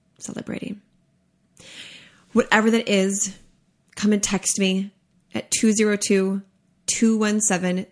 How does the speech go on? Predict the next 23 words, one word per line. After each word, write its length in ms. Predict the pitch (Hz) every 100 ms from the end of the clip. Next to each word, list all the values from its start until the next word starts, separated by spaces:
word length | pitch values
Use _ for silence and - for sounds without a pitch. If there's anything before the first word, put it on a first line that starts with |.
| 190
zero 380 | 185 196 196 196
seven 380 | 196 180 180
zero 260 | 180 180 180
four. 420 | - 170 170 180 - _ _ _ _ _
Come 140 | 226 208
share 260 | - 208
with 180 | 190 185
me 300 | 175 175 190 _ _ _ _ _ _ _ -
what 160 | 208
you're 120 | 208 185
celebrating. 760 | 202 180 190 180 180 175 180 - _ _ _ _ _ _ _ -
I 80 | 196
want 160 | 202 208
to 60 |
hear 280 | 202 190 180
it. 280 | 180 - - _ _ _ _ _ _ _ _ _ _ -
I 60 |
want 180 | 196 196
to 60 | 196
celebrate 360 | - 190 185
it 100 | -
with 180 | 180 170
you, 400 | 185 180 180